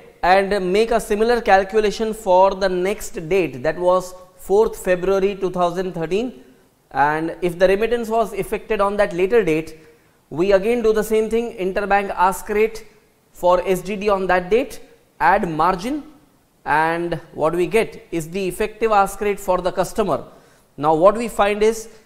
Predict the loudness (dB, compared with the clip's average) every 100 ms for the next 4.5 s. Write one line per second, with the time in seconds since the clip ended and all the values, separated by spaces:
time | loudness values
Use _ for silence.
0 | _ _ -6 -2 2 4 2 0 -6 0
1 | 2 0 -2 2 2 0 -4 -2 2 2
2 | 2 0 -2 -4 -6 0 2 2 -4 -4
3 | -4 -2 -2 -2 -6 -14 -20 _ -2 0
4 | 2 2 2 0 0